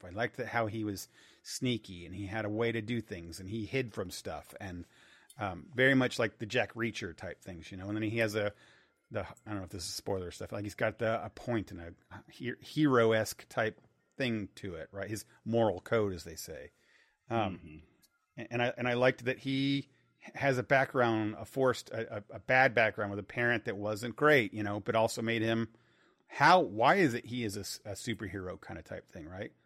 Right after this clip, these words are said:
Speaker 1: Well, that has reasons, you know?
Speaker 2: Right.
Speaker 1: Um, and I liked that part of it. Not that it was a good thing,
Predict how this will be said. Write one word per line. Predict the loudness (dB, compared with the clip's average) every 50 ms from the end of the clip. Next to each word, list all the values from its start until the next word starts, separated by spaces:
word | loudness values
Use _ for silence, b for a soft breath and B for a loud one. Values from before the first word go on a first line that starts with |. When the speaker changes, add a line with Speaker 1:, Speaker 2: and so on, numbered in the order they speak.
| _ -6
Speaker 1:
Well, | -4 -4 -4 -6 -8 _ _ _ _ _ _ _
that | 2 2 2
has | 2 0 0 0 -2
reasons, | -2 -2 -2 -2 -4 -8 -10 -12 -16 -16 -16 _ _ _ _ _ _ -6
you | -4
know? | -4 -4 -4 -6 -8 -8
Speaker 2:
Right. | -10 -10 -12 -12 B B B B B B B _ 0
Speaker 1:
Um, | 2 2 2 0 -2 -8 _
and | -4
I | -4 0
liked | 0 0 -2 4
that | 4 4 4 4 2
part | 0 0 0 0
of | -6 -12 -14
it. | -18 -20 _ _ _ _ _ _ _ _
Not | 0 0 0 0
that | 0
it | 0
was | 0 0 0
a | 2
good | 2 2 2 2
thing, | 0 -2 0 -2 -4